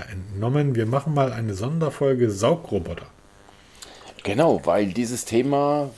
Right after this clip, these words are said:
Speaker 2: für mich persönlich immer spannender wird, auch die Fragen dazu immer häufiger werden <clears throat> und der Markt sich rasant entwickelt. Also wir erleben da jetzt gerade,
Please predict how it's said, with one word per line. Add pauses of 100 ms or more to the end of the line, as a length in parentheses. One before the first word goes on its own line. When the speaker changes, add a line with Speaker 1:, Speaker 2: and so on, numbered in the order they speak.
(120)
Speaker 2:
für
mich
persönlich
immer
spannender
wird,
auch
die
Fragen
dazu
immer
häufiger
werden
<clears throat>
und (520)
der
Markt
sich
rasant
entwickelt.
Also
wir
erleben
da
jetzt
gerade,